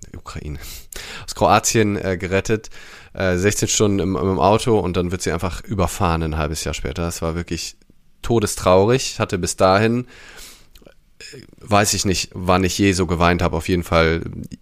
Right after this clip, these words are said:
Jahre, Jahre, Jahre her, wahrscheinlich eher Jahrzehnte, dass ich so geweint habe, auch mit Bella zusammen, den, den Tod von Schnarchi. Und dann einfach im gleichen Jahr, äh, halbes Jahr später, der, der andere Todesfall sehr nah in der Familie,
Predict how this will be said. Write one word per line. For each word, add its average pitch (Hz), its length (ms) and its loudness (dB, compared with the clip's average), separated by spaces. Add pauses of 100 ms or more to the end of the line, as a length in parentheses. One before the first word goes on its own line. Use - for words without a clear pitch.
(140)
Jahre, 101 480 2
Jahre, 90 360 4
Jahre 82 360 2
her, 80 320 0
wahrscheinlich 85 340 -6
eher 95 140 4
Jahrzehnte, 92 500 0
dass 87 160 -4
ich - 60 -6
so 95 100 -2
geweint 87 360 0
habe, 85 200 -4 (680)
auch 95 120 0
mit 87 140 -4
Bella 87 260 4
zusammen, 80 500 -2
den, 82 320 -2
den 82 160 -4
Tod 90 200 -6
von 85 160 -4
Schnarchi. 78 540 -4 (1400)
Und 127 180 4
dann 113 180 4
einfach 113 280 0
im 107 180 -4
gleichen 104 580 4
Jahr, 80 500 2 (260)
äh, 92 300 0
halbes 110 320 0
Jahr 104 140 2
später, 98 680 2
der, 90 280 0
der 90 180 0
andere 107 240 0
Todesfall 76 640 -6
sehr 78 300 -6
nah 76 360 -4
in 110 100 -6
der 87 100 -4
Familie, 90 680 -4